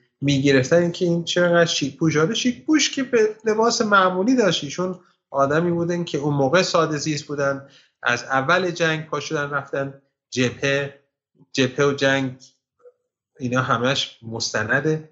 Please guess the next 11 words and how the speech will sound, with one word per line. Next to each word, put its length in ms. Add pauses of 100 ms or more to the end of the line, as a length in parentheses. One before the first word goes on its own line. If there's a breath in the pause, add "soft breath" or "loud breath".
(120)
ولی 180
این، 380
اینجور 400
آدم‌ها 640
که 200
امروز 280
این 140
نگاه‌ها 400
دارن 340
اون 260
موقع 580